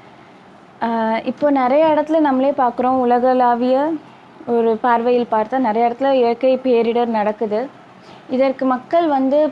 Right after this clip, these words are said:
பெரும்பாலும், ஆ, கடவுளையோ தெய்வத்தையோ நிந்திக்கிறார்கள். அதாவது, ஆ, "ஐயோ, கடவுள் தான் இப்படி பண்ணிட்டாரு, அவர் தான் கோவப்பட்டு இப்படி பண்ணிட்டாங்க, தெய்வம் தான் இப்படி பண்ணிடுச்சு" அப்படின்னு. இதற்கு அப்படி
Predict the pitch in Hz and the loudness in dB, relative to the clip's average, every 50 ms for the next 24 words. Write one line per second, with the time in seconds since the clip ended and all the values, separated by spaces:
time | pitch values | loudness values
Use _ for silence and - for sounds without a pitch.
0 | - - 262 247 262 269 262 277 269 269 277 277 294 302 302 311 - - - - | -2 -2 -2 0 0 0 0 0 0 0 0 0 0 -2 -2 -4 -6 -12 -10 -8
1 | 254 240 240 233 226 220 220 226 220 - - 247 247 247 269 277 277 269 262 254 | -4 -4 -2 -2 -2 -2 -4 -6 -8 -6 -4 -2 -2 -2 -2 -2 -2 -2 0 0
2 | 254 262 277 277 240 247 240 247 254 247 254 247 254 262 262 262 262 254 247 254 | 0 2 0 0 0 2 0 2 0 0 -2 -2 -2 0 0 0 0 0 0 0
3 | 247 262 247 262 240 220 208 202 196 202 190 - - - 202 202 214 214 214 202 | -2 -2 -2 -2 -2 -2 -2 -2 -4 -6 -8 -8 -8 -10 -8 -6 -6 -6 -6 -6
4 | 214 220 220 220 220 214 - - - - - - - - - - - - - - | -6 -6 -6 -6 -8 -12 -16 -20 -20 -20 -20 -20 -20 -20 -20 -20 -20 -20 -20 -20
5 | - - - - - - - 226 214 208 208 208 226 - - - - - - - | -20 -20 -20 -20 -14 -8 -6 -4 -4 -4 -4 -6 -8 -10 -14 -18 -20 -14 -8 -4
6 | 226 233 233 233 240 240 226 226 240 240 233 233 233 233 233 226 214 214 214 214 | -2 0 -2 0 0 -2 0 0 0 0 0 0 0 -2 -2 -2 -2 -4 -4 -4
7 | 214 208 208 208 202 - 208 202 190 190 196 196 196 196 196 202 202 - - - | -4 -4 -4 -6 -4 -4 -2 -2 -2 0 -2 -2 -2 -4 -6 -10 -12 -16 -18 -10
8 | - 208 208 214 226 226 233 240 233 220 - 226 226 226 233 226 226 214 202 - | -6 -4 -2 -2 -2 0 -2 -2 -4 -2 0 0 2 2 0 0 -2 -6 -6 -4
9 | 214 214 208 202 202 - 208 196 196 196 196 - 196 196 196 196 196 202 196 208 | -6 -6 -4 -8 -8 -6 -6 -6 -6 -8 -8 -8 -8 -8 -6 -4 -4 -4 -2 -2
10 | 208 208 208 220 220 208 214 214 208 190 - - 190 190 196 196 196 - - - | -2 -2 -2 -4 -4 -4 -4 -4 -4 -6 -8 -8 -6 -6 -6 -6 -8 -10 -8 -4
11 | 240 214 208 202 185 202 208 190 185 185 202 269 330 359 - - - - - - | -2 -2 -2 -2 -2 -2 -2 -2 -2 -4 -4 -4 -6 -6 -8 -14 -20 -20 -20 -20
12 | - - - - - - - 247 226 285 302 311 302 - - 240 220 208 208 220 | -20 -20 -20 -20 -16 -8 -4 0 2 2 2 2 0 -4 -4 -2 -2 0 0 -2
13 | 262 320 349 349 - - - - - - - - - - - - - - - - | -2 -4 -8 -10 -16 -20 -20 -20 -20 -20 -20 -20 -20 -20 -20 -20 -20 -20 -20 -20
14 | - - - - - - 262 254 254 | -8 -6 -6 -4 -2 0 0 2 2